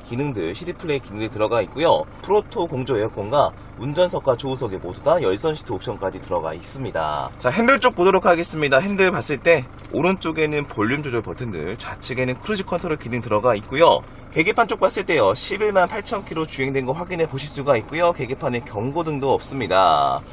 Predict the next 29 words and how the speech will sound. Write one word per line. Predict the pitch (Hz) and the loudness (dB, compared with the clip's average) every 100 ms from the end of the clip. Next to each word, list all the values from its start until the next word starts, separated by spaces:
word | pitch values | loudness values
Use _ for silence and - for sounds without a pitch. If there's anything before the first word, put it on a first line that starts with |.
| - - - | -18 -20 -8
그리고 | 156 156 | -6 -4
또 | 160 | -6
위쪽에 | 113 143 180 143 107 117 107 | -10 -8 -6 -4 -4 -4 -6
전 | - 110 | -8 -10
차주님께서 | - 208 202 180 156 180 123 | -10 -10 -8 -6 -6 -4 -4
이렇게 | 127 - | -6 0
헤드업 | 247 - 143 - | 0 4 2 2
디스플레이까지 | 135 - 160 156 147 123 123 | -10 -8 -2 -2 0 -2 -2
설치를 | 175 160 151 147 | -8 -8 -6 -6
해주셨습니다. | 180 - 165 - 117 92 82 71 65 62 - - | -6 -6 -8 -6 -2 2 2 2 -2 -6 -10 -4
자, | 120 | -2
그리고 | 113 151 151 | 0 0 0
운전석 | 120 156 196 196 | 0 2 2 2
같은 | 180 175 185 | 2 0 0
경우는 | 156 147 139 | 0 2 0
이렇게 | 113 110 104 92 92 143 175 | 0 0 -2 -2 2 2 0
전동 | - 104 101 160 185 | -2 -6 -2 -2 -2
시트 | - 131 | -2 -2
옵션까지 | 98 120 113 101 | -2 -2 0 0
들어가 | 110 117 110 | 0 0 0
있습니다. | - 127 104 101 104 - | -2 -4 -2 -2 -4 -10
이제 | 147 190 | 2 2
이 | - | 2
차량 | 175 123 - | 2 0 2
뒤로 | 175 | 4
넘어가서 | 240 180 175 151 151 | 6 6 6 2 -4
뒷좌석 | 139 160 156 135 | -4 -4 -4 -2
공간성과 | 127 139 135 110 | 0 0 0 -2
컨디션까지 | - 180 185 139 123 175 | -2 -6 -4 0 2 4